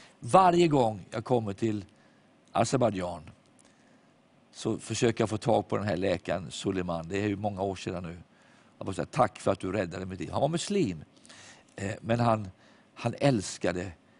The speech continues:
Jesus också. Det här med att få vara ett ljus i mörkret.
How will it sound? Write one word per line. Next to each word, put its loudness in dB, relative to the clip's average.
Jesus -2
också. -16
Det 6
här 4
med 2
att -4
få 0
vara 4
ett -8
ljus -2
i -4
mörkret. -12